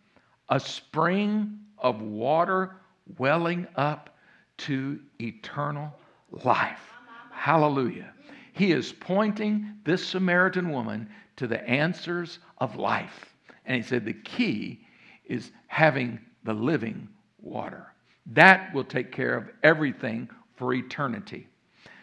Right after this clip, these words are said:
Now, I think that that story is, is clearly a portrait of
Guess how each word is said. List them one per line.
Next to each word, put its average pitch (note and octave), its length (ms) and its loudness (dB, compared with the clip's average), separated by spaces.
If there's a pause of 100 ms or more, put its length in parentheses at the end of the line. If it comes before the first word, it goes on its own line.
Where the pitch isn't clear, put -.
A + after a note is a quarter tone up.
(160)
Now, D#3+ 260 2 (260)
I E3 120 8
think E3 240 2
that C#3+ 120 -2
that C3+ 160 0
story D3 520 2 (420)
is, C3+ 440 2
is B2+ 140 -2
clearly E3 720 4 (180)
a - 60 -2
portrait G3 640 2 (340)
of B2+ 380 4